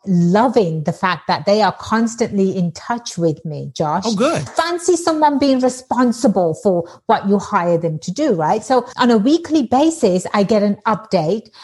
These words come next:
Speaker 1: and then probably every couple of weeks or so, I have a Zoom call with them, and, and they're asking me, "How am I doing?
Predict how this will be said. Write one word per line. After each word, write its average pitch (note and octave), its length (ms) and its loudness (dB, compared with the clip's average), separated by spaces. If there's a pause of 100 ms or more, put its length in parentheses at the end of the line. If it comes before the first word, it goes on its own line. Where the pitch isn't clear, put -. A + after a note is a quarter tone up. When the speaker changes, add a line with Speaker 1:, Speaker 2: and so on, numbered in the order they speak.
(140)
Speaker 1:
and A#3+ 160 2
then A#3 400 2
probably B3 460 0
every B3 520 -2
couple B3 260 -2
of G3+ 120 0
weeks B3 300 -2
or G3 60 0
so, F3 520 -2 (460)
I G#3+ 140 0
have A3 400 0
a G3 400 4
Zoom B3+ 340 2
call D#3+ 380 -6
with D#3 240 -4
them, F3 260 -4 (260)
and, C4+ 160 0
and C4+ 360 -2 (200)
they're C#4+ 120 4
asking B3+ 320 0
me, C4 60 2
"How G#3+ 240 0
am G#3+ 120 -2
I A#3+ 80 2
doing? F#3+ 520 2